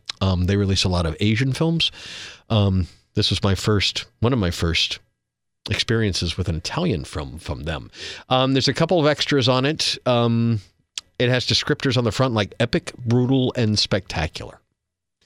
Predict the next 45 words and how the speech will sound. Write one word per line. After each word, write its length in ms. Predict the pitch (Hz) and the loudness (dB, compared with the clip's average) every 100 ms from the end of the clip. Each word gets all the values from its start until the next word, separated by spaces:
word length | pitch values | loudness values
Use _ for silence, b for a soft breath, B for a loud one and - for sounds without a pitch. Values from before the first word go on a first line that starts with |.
| B B B 147 | B B B -6
So 140 | - 185 | 2 4
again, 260 | 160 165 | 4 4
this 180 | 156 156 | 2 2
is 100 | 151 | 4
a 40 | |
movie 240 | 156 147 135 | 4 4 4
that 140 | 123 | 4
takes 200 | 135 120 | 2 0
place 260 | - 117 - | 2 0 2
in 40 | |
seven 220 | 113 120 107 | 0 2 2
hundred 260 | 104 101 | 2 2
B 140 | 90 92 | 2 2
C. 460 | - 180 156 139 B B B B | 2 4 4 2 B B B B
Um, 260 | 113 104 101 | 0 0 0
obviously, 380 | 120 110 104 110 | 0 2 2 2
there's 160 | 98 92 | 2 4
no 140 | 104 | 4
modern 380 | 101 98 95 95 | 4 4 2 2
conveniences. 760 | 101 98 143 139 101 - 78 113 | 2 2 4 2 2 0 2 0
It's 140 | 98 | 0
filmed 560 | - 120 110 104 101 95 | 0 2 4 4 2 0
on 300 | 98 98 101 | 0 2 2
natural 400 | 92 - 98 82 | 0 0 0 0
sets, 560 | - 165 147 - - | 2 2 2 0 2
natural 420 | 110 98 - 101 | 2 0 2 2
lighting 320 | 98 107 107 107 | 4 4 2 0
for 300 | - 151 147 | 2 4 4
the 220 | 135 120 | 2 2
most 340 | 104 98 - | 2 2 0
part. 400 | - 85 - - - B B B B B | -2 -4 -4 -8 -12 B B B B B
It 180 | 196 - | 0 2
obviously 440 | 165 170 156 147 | 2 4 4 4
doesn't 280 | 127 123 123 | 2 2 4
have 200 | 120 107 | 2 2
the 80 | 107 | 0
budget 400 | 98 123 - 90 | 2 2 2 0
for 140 | 104 | 0
something 640 | - 107 - 98 95 90 - | 0 0 0 0 0 -2 -4
like 260 | 104 98 - | -2 -2 0
The 80 | 95 | -2
Northman, 440 | 90 - - - - | -2 -4 -10 -12 -2
not 160 | 101 | 2
even 240 | 98 85 78 | 2 0 -4
close. 600 | - - 101 65 - - | -4 0 0 0 -2 -4